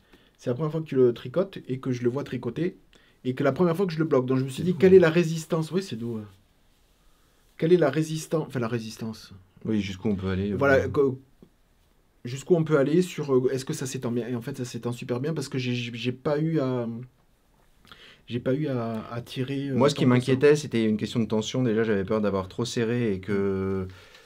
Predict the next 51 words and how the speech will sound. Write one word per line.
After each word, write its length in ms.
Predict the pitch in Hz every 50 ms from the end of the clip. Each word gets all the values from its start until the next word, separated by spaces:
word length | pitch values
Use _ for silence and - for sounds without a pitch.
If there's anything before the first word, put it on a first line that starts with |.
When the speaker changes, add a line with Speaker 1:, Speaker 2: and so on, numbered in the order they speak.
| - - - - - - - - - _ _
Speaker 2:
que 100 | - -
le, 480 | 104 98 95 95 95 95 95 95 98 98
le 120 | 98 101
motif 480 | 101 107 107 107 - 120 117 - - -
ne 120 | 107 104
soit 140 | 101 104 110
pas 120 | 95 104 104
visible. 480 | 101 101 104 113 131 135 131 110 - - -
Et, 260 | 101 104 104 104 98
euh, 240 | 95 92 92 92 -
et 140 | - 95 90
c'est 100 | 87 95
ça, 380 | 90 - - 117 104 85 67 67
c'est 220 | - - - 98 87
que 120 | - 98
pendant 500 | 90 92 95 95 92 92 90 90 87 87
une 140 | 92 95 95
grande 260 | 90 95 110 117 107
partie, 340 | 110 98 98 - - 104 85
ou 160 | 80 90 90
tout, 160 | 87 - 117
tout 300 | 107 101 92 98 - 110
le 120 | 107 101 95
tricot, 440 | - - 98 90 - 123 131 135 - - - - - _ -
Speaker 1:
Ouais. 100 | 120 107
Speaker 2:
euh, 200 | 92 92 90 - -
on 140 | 101 101 101
fait 140 | - 123
un 100 | 110 104
motif 440 | 101 101 101 98 - 131 131 131 - -
sans, 1160 | - - - - - - 131 120 120 120 120 117 117 113 110 110 107 107 104 101 101 98 98
Speaker 1:
Oui. 220 | 123 120 120 120 - - - - _ - -
Speaker 2:
sans 420 | - - - - - - 139 139
pouvoir, 500 | 135 - - 117 110 113 131 131 131 123 107 107 107
euh, 280 | 104 101 104 104 101 92
avoir 260 | 90 107 104 110 110
du 80 | 107 107
recul 400 | 104 104 104 101 - 135 131 120
et 80 | 113 104
regarder. 400 | 98 101 104 104 120 110 69 85
Si, 200 | - - 127 113
il 60 | 95
fa-, 360 | - 104 98 92 95 92 80
on 120 | 78 92 92
peut 100 | 107 92
tirer 260 | - - 95 95 104
dessus, 200 | 101 - - 131
mais 80 | 127 123
c'est 120 | 123 135
pas 120 | 123 120
pareil. 340 | 113 117 117 117 113 98 82